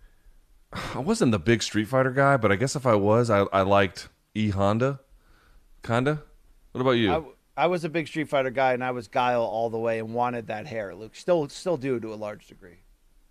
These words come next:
Speaker 1: The blonde flat top that just kinda falls over. You look like Lonzo. I look like Lonzo Ball here.
Speaker 2: Yeah, yeah. It's not working for you, Luke. But
Speaker 1: Yeah,
Speaker 2: thank
Speaker 1: it's
Speaker 2: you
Speaker 1: terrible.
Speaker 2: for Ben sending that in. Morning combat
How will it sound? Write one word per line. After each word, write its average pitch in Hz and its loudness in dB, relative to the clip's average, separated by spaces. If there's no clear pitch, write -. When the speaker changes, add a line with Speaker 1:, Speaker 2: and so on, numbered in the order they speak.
Speaker 1:
The 98 -2
blonde 101 2
flat 98 2
top 113 4
that 92 -6
just 95 -6
kinda 98 0
falls 98 2
over. 101 0
You 123 4
look 156 4
like 120 2
Lonzo. 107 4
I 123 4
look 196 4
like 135 4
Lonzo 113 4
Ball 104 6
here. 78 -6
Speaker 2:
Yeah, 95 -8
yeah. 98 -16
It's 120 -16
not 135 -6
working 107 -14
for 90 -20
you, 90 -20
Luke. 92 -20
But 120 -12
Speaker 1:
Yeah, 98 2
Speaker 2:
thank 87 4
Speaker 1:
it's 80 -6
Speaker 2:
you 135 -4
Speaker 1:
terrible. 80 0
Speaker 2:
for 71 -10
Ben 131 0
sending 131 -4
that 117 -4
in. 117 -2
Morning 156 0
combat 156 2